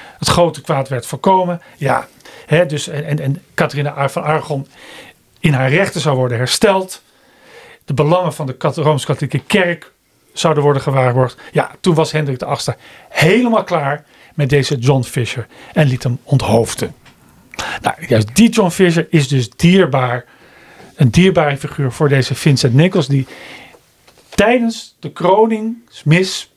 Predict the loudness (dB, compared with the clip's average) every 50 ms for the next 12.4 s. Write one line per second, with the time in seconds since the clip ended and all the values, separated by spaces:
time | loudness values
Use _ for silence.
0 | _ -8 -6 -2 0 2 2 2 0 0 -2 -8 -10 -12 -16 -20 -20 -20 -20 -20
1 | -20 -20 -20 -20 -20 -20 -10 -2 0 2 2 2 0 -4 -10 -10 -8 -6 -4 -2
2 | -2 -2 -4 -6 -2 0 2 2 2 2 0 -4 -4 -6 _ _ _ _ _ _
3 | _ _ _ _ _ _ _ -8 -2 -2 0 2 2 2 0 0 -4 -6 -6 -6
4 | -6 -6 -2 0 0 0 0 -2 -4 -8 -8 -8 -8 -10 -10 -6 -4 -2 -2 -2
5 | -4 -6 -8 -4 -4 -2 -2 0 -2 -2 0 2 2 0 0 0 0 0 0 2
6 | 2 2 2 2 4 4 4 4 4 0 0 2 4 4 4 2 -2 _ _ _
7 | _ _ 0 0 2 2 0 -2 -2 0 0 0 0 0 -8 -12 -12 -14 _ -20
8 | -20 _ _ _ _ -6 -4 -2 0 2 2 2 2 0 -2 -4 -6 -6 _ _
9 | _ _ _ _ _ -20 -20 -20 -20 -20 -20 -18 _ 0 2 2 2 0 -4 -10
10 | -8 -6 -6 -6 -6 -6 -8 -12 -20 _ -4 -2 0 0 0 0 0 0 0 0
11 | 2 0 -2 -2 -2 -4 -4 0 0 2 4 4 2 2 0 -6 -4 0 2 4
12 | 4 4 4 4 2 0 0 -2